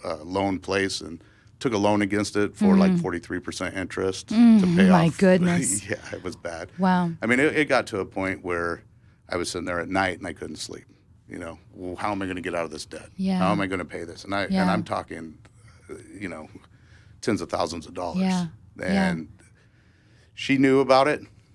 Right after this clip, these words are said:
Speaker 1: but we were, we were in a place in our relationship where we were not, we weren't even communicating.
Speaker 2: Yeah.
Speaker 1: We would just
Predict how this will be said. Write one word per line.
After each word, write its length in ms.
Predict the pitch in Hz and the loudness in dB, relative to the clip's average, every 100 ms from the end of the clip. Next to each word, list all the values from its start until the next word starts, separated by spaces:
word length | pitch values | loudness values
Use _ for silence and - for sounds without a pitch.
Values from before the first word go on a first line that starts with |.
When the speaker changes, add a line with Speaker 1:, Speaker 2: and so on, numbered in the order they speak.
| - - | -20 -8
Speaker 1:
but 300 | 92 85 92 | -4 -4 -4
we 160 | 101 | -2
were, 340 | 104 98 87 85 | 0 0 -2 -6
we 120 | 117 | -2
were 160 | 120 98 | 0 0
in 80 | 90 | -2
a 60 | |
place 340 | - - 87 - | -6 -6 -6 -4
in 80 | 87 | -4
our 120 | 85 | -4
relationship 580 | 85 82 85 85 82 80 | -4 -6 -10 -12 -12 -10
where 100 | 80 | -8
we 160 | 82 | -8
were 120 | 80 | -8
not, 380 | 78 80 80 80 - _ _ _ - | -8 -6 -6 -6 -10 _ _ _ -8
we 140 | 98 | -4
weren't 160 | 90 85 | -4 -6
even 160 | 80 | -8
communicating. 680 | 76 82 80 78 - 80 82 | -10 -10 -10 -8 -8 -6 -2
Speaker 2:
Yeah. 260 | 202 196 190 | 2 2 0
Speaker 1:
We 60 | |
would 100 | 82 | -2
just 400 | - 87 - - | -6 -6 -6 -10